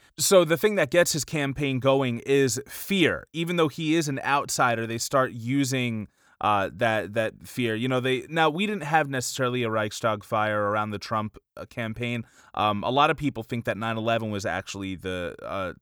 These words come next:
like, our version of the Reichstag fire because, uh, that's what got Bush all the clearance he needed to do whatever he wanted in the Middle East, start a bunch of endless wars, invade Iraq,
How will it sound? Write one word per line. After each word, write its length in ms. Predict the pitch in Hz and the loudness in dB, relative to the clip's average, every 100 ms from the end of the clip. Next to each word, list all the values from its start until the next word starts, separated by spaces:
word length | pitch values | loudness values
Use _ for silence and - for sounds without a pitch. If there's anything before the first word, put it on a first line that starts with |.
| - | -8
like, 220 | 101 95 | -6 -4
our 280 | - 104 104 | 0 2 2
version 400 | 92 101 101 107 | -2 -4 -4 -6
of 80 | 92 | -6
the 80 | 90 | -4
Reichstag 500 | 92 92 - 87 85 | -4 -4 -4 -6 -4
fire 320 | 92 82 80 | -4 -4 -4
because, 480 | 78 90 101 92 90 _ _ _ - | -8 -8 -4 -4 -6 _ _ _ 0
uh, 160 | 98 | 2
that's 400 | 92 113 110 - | 4 4 2 2
what 380 | 117 107 - 104 | 0 -2 -2 -10
got 300 | 110 107 104 - 104 | -2 0 0 -6 -8
Bush 360 | 117 110 - - 92 - | -4 -4 -4 -8 -12 -2
all 140 | 113 | -2
the 80 | 107 | -2
clearance 400 | - 110 104 - | -4 -4 -4 -6
he 100 | 110 | -6
needed 360 | 101 101 98 92 | -4 -4 -4 -6
to 80 | 95 | -8
do 160 | 101 | -4
whatever 260 | 101 95 92 | -2 -2 -4
he 80 | 95 | -6
wanted 340 | 95 95 92 | -4 -4 -6
in 80 | 90 | -8
the 40 | 92 | -6
Middle 280 | 95 92 | -6 -6
East, 240 | 90 87 - | -6 -8 -8
start 240 | - 95 | -2 -2
a 40 | 90 | -2
bunch 220 | 92 90 | -6 -6
of 60 | 92 | -8
endless 300 | 90 90 - | -6 -8 -8
wars, 320 | 87 87 85 | -6 -6 -6
invade 240 | 87 87 | -8 -8
Iraq, 300 | 85 82 78 | -6 -6 -6